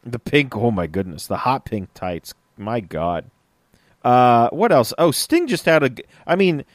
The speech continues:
er, uh, later in his career, he, he used the, uh, the Scorpion Death Drop,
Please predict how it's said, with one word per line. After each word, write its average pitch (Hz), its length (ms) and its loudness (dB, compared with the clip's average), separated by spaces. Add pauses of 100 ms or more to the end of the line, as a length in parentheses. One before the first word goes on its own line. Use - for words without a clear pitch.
(320)
er, 233 280 2
uh, 156 240 2
later 208 380 4
in 151 100 2
his 143 140 -2
career, 120 300 4
he, 120 320 2
he 135 100 -4
used 123 340 0
the, 110 260 0
uh, 92 320 0
the 110 100 -8
Scorpion 110 540 -2
Death 107 300 0
Drop, 90 460 -2